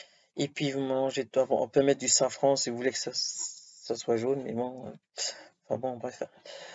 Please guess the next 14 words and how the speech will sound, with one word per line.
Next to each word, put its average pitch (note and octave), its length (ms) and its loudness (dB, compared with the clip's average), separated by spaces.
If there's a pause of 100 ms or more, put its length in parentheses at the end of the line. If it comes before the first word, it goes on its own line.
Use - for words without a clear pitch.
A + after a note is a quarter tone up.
(320)
Euh, C#3 440 12
voilà, B2 300 4
donc B2 300 -4
une C3 140 -2
fois C3+ 140 0
que - 80 -4
c'est - 120 -4
fait, D3 260 2
ben, B2 260 0
on A#2 100 -2
commence B2+ 460 -2
à, A#2+ 200 -2 (1400)
à, B2 400 0
euh, B2 640 -4